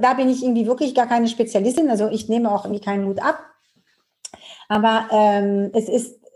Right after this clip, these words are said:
also das best-, auch bei Me-, also bei Menschen ist es auch so, also es muss wirklich irgendwie richtig gut gemacht werden.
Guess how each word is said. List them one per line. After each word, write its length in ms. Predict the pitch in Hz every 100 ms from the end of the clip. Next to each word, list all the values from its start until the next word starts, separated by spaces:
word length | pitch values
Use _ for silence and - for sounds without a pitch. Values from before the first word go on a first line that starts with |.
| -
also 200 | - 196 196
das 200 | 214 -
best-, 300 | - - -
auch 180 | 214 -
bei 140 | 185
Me-, 140 | 202
also 180 | 196 196
bei 140 | 185 190
Menschen 320 | 277 294 262
ist 80 | 214
es 100 | 214
auch 200 | 226 302
so, 80 | 302
also 120 | 254
es 80 | 240
muss 240 | 247 240
wirklich 460 | 233 254 339 349 277
irgendwie 440 | 285 262 269 262 - - -
richtig 400 | 311 311 403 403
gut 400 | 233 311 370 -
gemacht 480 | 247 233 440 - -
werden. 360 | 165 185 311